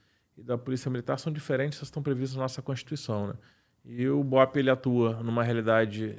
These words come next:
é, de atuação da Polícia Militar, né? Apoiando outras equipes ou em missões apenas do bop, e a, e a core, ela atua nas missões da Polícia Civil, em regra. Então, daí diferencia um pouco a quantidade de emprego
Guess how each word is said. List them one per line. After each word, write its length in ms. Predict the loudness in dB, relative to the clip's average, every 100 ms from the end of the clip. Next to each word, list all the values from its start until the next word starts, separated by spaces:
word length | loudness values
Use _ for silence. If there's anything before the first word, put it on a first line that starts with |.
| -6
é, 640 | -2 0 0 -2 -4 -10 -14 -10
de 100 | -6
atuação 500 | -2 -2 -2 -4 -2
da 140 | 0
Polícia 400 | 0 -2 -2 0
Militar, 480 | -2 -2 -2 -2 -2
né? 140 | -6 -8 _
Apoiando 380 | -12 -4 -2 0
outras 280 | -2 -6 -6
equipes 460 | -8 -12 -12 -6
ou 120 | -2 -2
em 60 |
missões 540 | -4 -4 -4 -4 -6 -16 _ _ _ -10
apenas 400 | -6 -2 -2 0
do 80 | -2
bop, 400 | 0 -2 -2 -6
e 100 | 0
a, 140 | 0 -2 -6
e 80 | -6
a 60 |
core, 280 | -4 0 2
ela 160 | 4 2
atua 400 | 0 -6 -6 -6
nas 220 | -4 -4
missões 300 | -6 -6 -4
da 80 | -6
Polícia 340 | -8 -12 -10
Civil, 380 | -8 -4 -4 -4
em 60 |
regra. 380 | -2 -2 -2 -6 -14 -20 _ _ _
Então, 460 | -12 -8 -6 -6 -10 -18 _
daí 460 | -6 0 2 0
diferencia 1120 | -2 -8 -8 -10 -14 _ -10 -4 -4 -4 -4 -4
um 40 |
pouco 340 | -6 -10 -10
a 20 | -8
quantidade 500 | -6 -6 -2 -2 -2
de 80 |
emprego 500 | -8 -6 -2 -2 -4